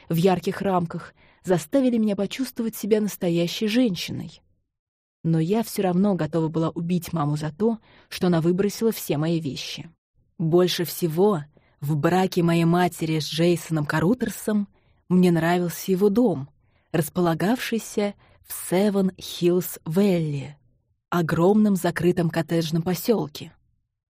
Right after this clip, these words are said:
Если, конечно, его можно назвать поселком — ведь до ближайших соседей как минимум полмили езды.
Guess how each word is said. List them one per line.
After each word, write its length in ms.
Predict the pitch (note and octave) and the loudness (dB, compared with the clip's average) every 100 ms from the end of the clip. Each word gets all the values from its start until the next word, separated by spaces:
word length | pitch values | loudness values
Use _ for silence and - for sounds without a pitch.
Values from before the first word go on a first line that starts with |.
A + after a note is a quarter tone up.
| _ _ - | _ _ 0
Если, 320 | B3 B3 A3+ | 2 2 0
конечно, 640 | G#3+ F#3+ A3 A3+ - G#3 - _ _ | 0 2 4 2 -2 -2 -4 _ _
его 240 | - F#3+ F#3 | 0 2 4
можно 360 | F3 F#3 F#3 | 2 2 2
назвать 440 | F3+ E3 D#3+ E3+ - | 0 0 0 -2 -2
поселком — 760 | G#3+ - C4 F#3 D3 - D3+ _ _ _ _ _ | -6 0 0 0 -4 -12 -12 _ _ _ _ _
ведь 200 | D#3 F3+ | -2 2
до 100 | E3 | 4
ближайших 640 | E3+ F3 E3 F3+ D#3+ - - | 2 0 0 -2 -2 -6 -8
соседей 760 | D3 D3 - A#3+ A#3 A3+ G#3+ _ _ _ | -8 -8 0 0 0 -2 -4 _ _ _
как 240 | F3 E3+ | -4 -2
минимум 640 | D#3+ F3+ A3 B3 A3+ A#3 A3 _ _ _ | 0 4 4 6 4 2 0 _ _ _
полмили 540 | - G3 F3 E3+ F3+ F#3+ | 4 4 4 2 2 0
езды. 560 | G3+ G#3+ G3+ G#3 D3 | 0 -2 0 0 -2